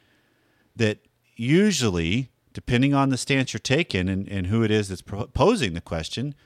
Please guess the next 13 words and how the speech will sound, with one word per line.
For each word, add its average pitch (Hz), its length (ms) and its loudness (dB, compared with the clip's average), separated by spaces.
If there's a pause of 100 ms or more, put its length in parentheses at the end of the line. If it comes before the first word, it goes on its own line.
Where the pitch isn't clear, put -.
(440)
sees 151 420 -2
it 139 100 0
as 113 460 2
either, 101 580 0 (100)
well, 92 340 -2
what, 110 340 -4 (580)
it's 98 160 -10
my 107 180 2
fault 90 420 -2
or 113 380 2
it's 107 160 -6
their 127 240 2
fault, 80 460 -6